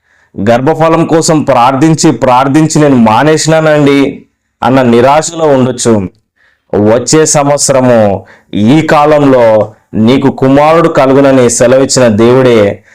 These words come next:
నిర్ణయ కాలంలో నీకు సహాయం చేస్తాడు. హల్లెలూయా. చాలా కాలం అయిపోయినా సరే ఈ సమయంలో దేవుడు నీకు సహాయము చేయునుగాక.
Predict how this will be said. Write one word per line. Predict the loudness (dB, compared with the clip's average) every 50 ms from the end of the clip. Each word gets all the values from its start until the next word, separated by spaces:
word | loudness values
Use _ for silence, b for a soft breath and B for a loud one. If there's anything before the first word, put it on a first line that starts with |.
| b b b
నిర్ణయ | -4 -2 0 2 2 2 2 2 2 2 2 2 2 0
కాలంలో | 0 0 0 0 2 2 2 2 2 2 2 2 2 2 2 2 0 -2 B B B B -6
నీకు | -4 0 0 2 2 2 0 0 0 0 0 2 2 0
సహాయం | 0 -2 -2 -2 -2 0 0 0 0 0 0 2 2 0
చేస్తాడు. | 0 0 -2 -2 0 0 0 0 -2 -2 -4 -10 -18 _ _ _ -4
హల్లెలూయా. | -2 0 0 0 2 2 2 2 2 2 0 -2 -6 -12 _ _ _ _ _ _ _ _ _ -6 -4 -2
చాలా | 0 2 2 2 2 2 2 0 0
కాలం | 0 -2 -2 0 0 0 0 0 0
అయిపోయినా | 0 0 0 0 0 2 2 0 0
సరే | 0 0 0 0 2 2 2 2 2 0 0 -4 -8 B B B B B -4
ఈ | 0 2 2 2 2
సమయంలో | 0 0 0 0 0 0 0 0 2 2 2 2 2 2 2 2 2 2 0 -2 -6 -10 _ -10 -4
దేవుడు | -2 0 0 2 2 2 2 2 2 2 2 2 2 2 2 2 2 2 2 0 -2 -2 -2
నీకు | -2 0 2 2 0 0 0 0 0 2 2 0
సహాయము | 0 -2 -2 -2 -2 0 0 0 0 2 2 2 2 2 2 2 0 -2 -2 0
చేయునుగాక. | 2 2 2 2 2 2 2 2 2 0 0 0 0 0 0 0 -4 -6